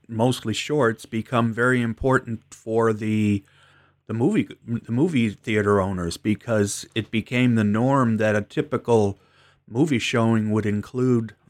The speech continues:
newsreel, short subjects, uh, maybe a B version, B movie, rather than just one feature film, which of course is the way we see it today.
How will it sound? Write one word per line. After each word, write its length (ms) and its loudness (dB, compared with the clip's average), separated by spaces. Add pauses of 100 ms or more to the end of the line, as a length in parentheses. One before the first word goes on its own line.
(120)
newsreel, 640 0
short 340 -2
subjects, 720 -2 (520)
uh, 200 -2
maybe 300 -2
a 60 2
B 260 -4
version, 640 0
B 160 0
movie, 540 2 (300)
rather 320 2
than 240 0
just 280 -2
one 260 2
feature 380 -6
film, 340 -2
which 220 -6
of 80 -20
course 280 0
is 140 -12
the 140 -6
way 240 0
we 160 -4
see 280 -6
it 140 -4
today. 540 -6